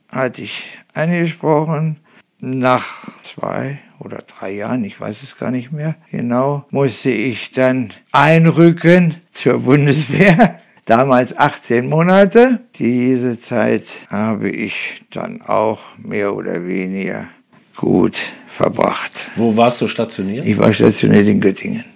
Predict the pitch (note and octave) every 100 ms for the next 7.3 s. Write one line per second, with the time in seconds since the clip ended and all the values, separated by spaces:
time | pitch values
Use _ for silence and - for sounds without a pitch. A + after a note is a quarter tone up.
0 | - - A#2 C#3 D3 G#2+ A#2+ B2 A#2+ A2
1 | A#2 A#2+ A#2 G#2+ A#2 A#2 A2 A#2+ G#2 F#2+
2 | F#2 G#2 G2 A#2 C3+ D3 C3+ C#3 C3+ B2+
3 | C3 A#2 A#2 C3 D#3+ E3 E3 B2+ A#2+ A#2+
4 | A#2+ A#2 A#2+ A#2+ A2 G2+ - E3 G3 F3+
5 | G3+ G3 - _ _ - A2+ A#2+ B2 A#2+
6 | G2+ F#2+ - D3+ D#3+ - - F3+ F3+ E3
7 | F3 E3